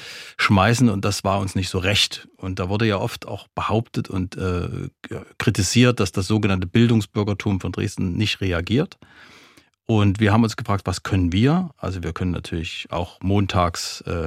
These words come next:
eine Gegendemo organisieren und mit Schildern, äh, gegen Pegida laufen, haben wir uns damals gedacht. Aber was können wir noch? Wir können ein Buch ziehen, wir können ein,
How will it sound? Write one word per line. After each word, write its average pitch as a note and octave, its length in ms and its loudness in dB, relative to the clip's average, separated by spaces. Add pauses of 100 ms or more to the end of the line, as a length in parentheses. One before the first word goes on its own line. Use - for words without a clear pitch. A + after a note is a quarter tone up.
(120)
eine D#2+ 160 -6
Gegendemo G#2+ 680 4
organisieren G2+ 720 2
und E2+ 180 -6
mit G2 140 -6
Schildern, G2+ 380 0 (580)
äh, F#2+ 340 2 (100)
gegen G2+ 260 2
Pegida F2+ 340 0
laufen, C#3 720 2
haben A2 180 2
wir A#2+ 80 0
uns A#2 160 0
damals A2 300 0
gedacht. G#2+ 400 -4
Aber G2 360 -2
was F2+ 200 -4
können F#2+ 180 0
wir E2+ 80 -2
noch? A2 400 -2
Wir F#2+ 140 -6
können G2+ 200 -2
ein F#2 440 -4
Buch - 160 -6
ziehen, A#2+ 400 4
wir F2+ 100 -2
können F#2+ 240 -2
ein, F2+ 320 -2